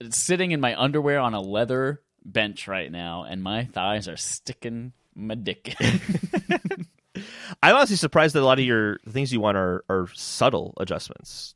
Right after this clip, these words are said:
Speaker 2: I really expected you'd have something a little bit bigger.
Speaker 1: No, all those subtle things made it really boring.
Speaker 2: All right.
Speaker 1: But I definitely agree with you about, like,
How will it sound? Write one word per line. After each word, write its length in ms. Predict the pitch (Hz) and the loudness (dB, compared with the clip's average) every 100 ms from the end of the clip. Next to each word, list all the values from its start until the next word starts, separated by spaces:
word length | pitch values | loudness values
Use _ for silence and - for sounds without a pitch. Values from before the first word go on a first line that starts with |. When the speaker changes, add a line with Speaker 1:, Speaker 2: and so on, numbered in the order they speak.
| - | 2
Speaker 2:
I 60 | |
really 180 | 117 131 | 4 6
expected 240 | 131 127 113 | 4 0 0
you'd 120 | 104 | 2
have 140 | 104 | 2
something 200 | - 98 | 0 -6
a 20 | 98 | -6
little 140 | 92 | -6
bit 40 | |
bigger. 340 | 87 98 - - _ _ | -6 -10 -12 -20 _ _
Speaker 1:
No, 160 | 135 170 | -8 -8
all 240 | - 117 | -4 -2
those 160 | 135 160 | 0 0
subtle 220 | 156 147 | 0 -2
things 340 | 160 107 101 104 | -2 -6 -6 -4
made 240 | 104 104 | -4 -4
it 160 | 107 - | -4 -6
really 220 | 104 117 | -4 -4
boring. 460 | 101 127 151 - - _ _ _ _ _ _ _ _ _ _ _ _ _ - | -6 -6 -8 -10 -16 _ _ _ _ _ _ _ _ _ _ _ _ _ -8
Speaker 2:
All 80 | 107 | -4
right. 220 | 101 131 | -4 0
Speaker 1:
But 120 | 151 | 4
I 60 | 175 | 4
definitely 300 | 175 190 240 | 4 2 2
agree 200 | 151 156 | 4 4
with 120 | 143 | 4
you 80 | 131 | 2
about, 340 | 117 113 107 | 4 4 4
like, 260 | 120 135 - | -2 -4 -6